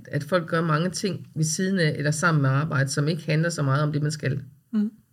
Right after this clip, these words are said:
Speaker 1: Det er, det har rykket sig nu, men det kommer til at rykke sig endnu mere.
Speaker 2: Mere end vi lige tror måske.
Speaker 1: Ja, mere end vi lige tror.
Speaker 2: Ja.
Speaker 1: Øh, at, at, at, at arbejdet er ligesom er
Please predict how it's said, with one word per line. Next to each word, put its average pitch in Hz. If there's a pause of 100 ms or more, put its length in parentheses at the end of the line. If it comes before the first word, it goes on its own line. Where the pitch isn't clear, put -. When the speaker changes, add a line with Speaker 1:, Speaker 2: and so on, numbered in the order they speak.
(460)
Speaker 1:
Det 175
er, 190
det 175
har 208
rykket 214
sig 160
nu, 175 (220)
men 160
det 165
kommer 160
til 180
at 165
rykke 156
sig 147
endnu 190
mere. 180 (220)
Speaker 2:
Mere 208
end 202
vi 175
lige 202 (200)
tror 196
måske. 165
Speaker 1:
Ja, 190
mere 233
end 277
vi 190
lige 190
tror. 160 (400)
Speaker 2:
Ja. 170
Speaker 1:
Øh, 135 (200)
at, 156 (140)
at, 156 (300)
at, 151 (320)
at 151
arbejdet 160
er 147
ligesom 170
er 147